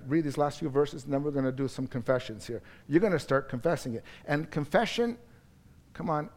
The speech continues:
is not gonna make God do something he's not already done. Confession just releases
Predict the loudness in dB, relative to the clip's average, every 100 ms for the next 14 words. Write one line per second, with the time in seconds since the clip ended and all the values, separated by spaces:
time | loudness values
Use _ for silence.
0 | -4 -2 2 2 2 2 2 2 2 0
1 | -2 2 4 4 0 -2 2 2 0 -2
2 | -2 -2 -4 -6 -10 -20 -20 -20 -20 -20
3 | -20 -20 -20 -8 -6 -2 -2 -2 -2 -4
4 | -2 -4 -4 -4 -4 -8 -18 -14 -8 -2
5 | 4 4 4 -2 0 -2 -2 -2 0 0
6 | -2 -6 -6 -6 -8 -16